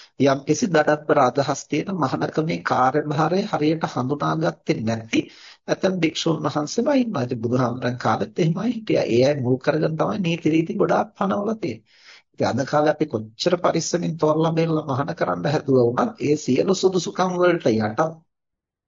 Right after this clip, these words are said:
විදිහක් මතු පිටින් පෙනෙනවා. හැබැයි මහානකමට ආවට පස්සේ යාගේ අර දුෂ්ට දුර්ජන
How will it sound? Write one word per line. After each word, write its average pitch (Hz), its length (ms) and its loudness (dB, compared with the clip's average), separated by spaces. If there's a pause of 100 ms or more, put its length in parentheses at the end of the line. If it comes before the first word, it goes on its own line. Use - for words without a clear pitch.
විදිහක් 160 460 2
මතු 113 260 -8
පිටින් 196 360 -2
පෙනෙනවා. 139 480 -2 (460)
හැබැයි 160 320 0
මහානකමට - 600 -2
ආවට - 400 0
පස්සේ - 360 0
යාගේ 196 300 -2
අර 202 120 0
දුෂ්ට - 340 -4
දුර්ජන 156 460 0